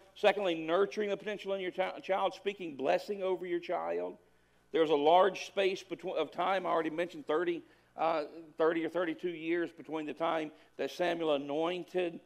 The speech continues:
David and when David became king. Okay, we get so focused on the destination, and I think oftentimes God's more interested in the journey.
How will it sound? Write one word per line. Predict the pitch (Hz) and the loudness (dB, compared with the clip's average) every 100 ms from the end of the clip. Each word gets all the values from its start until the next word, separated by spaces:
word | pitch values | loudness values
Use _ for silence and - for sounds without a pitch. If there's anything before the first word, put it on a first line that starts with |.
| _ _ - | _ _ 2
David | 160 170 180 170 | 4 4 4 2
and | 156 147 147 139 | 0 -4 -6 -4
when | 147 143 | -4 0
David | 151 160 160 | 0 0 -2
became | 151 156 151 | -4 -4 -4
king. | 135 - 165 170 165 - _ _ 185 | -6 -6 -4 -4 -8 -14 _ _ -6
Okay, | 151 | -4
we | 151 156 262 | -6 -6 -2
get | 311 196 | 0 0
so | - 208 | 2 2
focused | 180 202 190 185 - | 4 2 2 0 -2
on | 165 165 | -4 -2
the | |
destination, | 165 175 - 160 180 185 - 143 123 _ _ | -2 -2 -2 -4 -4 -4 -8 -8 -10 _ _
and | - | -6
I | 185 | -4
think | 233 330 | -4 -2
oftentimes | 202 202 190 185 151 | 0 0 0 -4 -2
God's | 151 240 233 | 0 0 0
more | 185 185 | -6 -4
interested | 170 156 - | -4 -6 -8
in | 151 | -12
the | |
journey. | 123 139 165 131 135 | -8 -8 -8 -12 -18